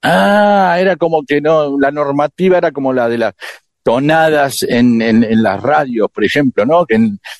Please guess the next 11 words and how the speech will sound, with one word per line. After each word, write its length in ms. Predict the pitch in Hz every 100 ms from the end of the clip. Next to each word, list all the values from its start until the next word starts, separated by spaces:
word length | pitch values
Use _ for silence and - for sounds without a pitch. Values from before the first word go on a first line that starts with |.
| _ -
en, 200 | 101 -
en, 240 | 107 107
en, 360 | 104 107 101 -
ahora 440 | - 92 - 156 190
ya 180 | 131 143
no, 200 | 170 113
pero 260 | 92 95
durante 280 | 92 110 113
mucho 240 | 147 147
tiempo 400 | 143 208 226 160 131
uno 320 | 131 123